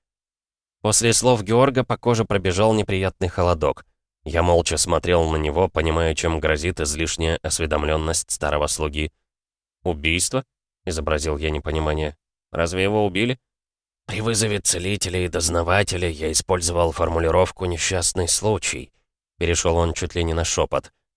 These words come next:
«Я все знаю», — решился Георг, посмотрев мне в глаза. «Я слышал ваш разговор с бароном». Вот сейчас все очень плохо. Я пока не знал, что именно он слышал,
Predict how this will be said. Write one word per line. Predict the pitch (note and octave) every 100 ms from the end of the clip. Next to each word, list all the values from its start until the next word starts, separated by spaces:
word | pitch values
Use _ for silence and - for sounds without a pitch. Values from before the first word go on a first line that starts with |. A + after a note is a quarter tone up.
| _
«Я | - F2 F2
все | E2+ - F2+
знаю», — | D#2+ F2+ F#2 D2 A#1+ - _ _ -
решился | D#2+ - E2+ D#2+ -
Георг, | D2 D#2+ F2+ -
посмотрев | - E2 E2 D#2 D#2+ D2
мне | D#2 D#2
в | D2
глаза. | D2 D#2 D2 D2 - _ _ _ _
«Я | - G#2+ G2
слышал | - B2 G2+ - D2+
ваш | D2+ D2+ D#2+
разговор | D#2+ D2 D#2 D#2+
с | C#2+
бароном». | D2 D2+ D#2 D#2 D#2 D2 _ _ _ _ _ _ _ _
Вот | F2 D#2+ D#2+ -
сейчас | - D2 - G#2 -
все | - G2 - -
очень | G2+ - F#2+
плохо. | - F#2 E2+ - C2+ - _ _ _ _ _
Я | D2+ G2
пока | G#2+ G#2+
не | A#2 A#2+
знал, | G2 G#2 F2
что | - F#2
именно | F2+ E2+ E2 D#2
он | D2+
слышал, | D#2 F#2+ F#2 G#2